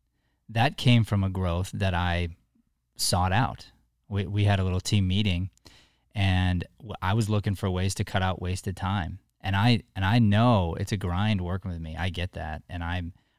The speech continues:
I demand a lot, I, of myself, which means I demand a lot of the people around me. And, and we have a very, very specific vision for helping people in a certain way.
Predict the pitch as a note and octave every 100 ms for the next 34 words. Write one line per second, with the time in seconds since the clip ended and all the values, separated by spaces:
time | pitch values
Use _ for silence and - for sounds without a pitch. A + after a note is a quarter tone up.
0 | - F#2 F#2 E2+ F2 G#2+ G#2 F#2+ F#2+ G2
1 | F#2+ - F2+ F2+ D#2+ - A#2 A#2+ A2+ -
2 | - G2+ - F#2 E2+ E2 E2 F2+ E2+ E2+
3 | E2+ F2 G2 F2+ E2 F2 G2 G2+ G2 G2
4 | F2+ E2 D#2+ - _ _ _ _ - F#2
5 | - A2+ B2+ A#2+ F2+ F#2 F#2 G2 G2+ F#2
6 | F2 F#2+ F2+ E2 D#2+ D#2 - F2+ - E2+
7 | E2+ - D#2+ F2+ D#2 D#2 C#2+ E2 - _
8 | E2+ F2+ E2+ F2 D#2+ D#2+ - D#2+ D#2+ E2+
9 | E2 - G#2 F2+ E2+ E2 E2 D2+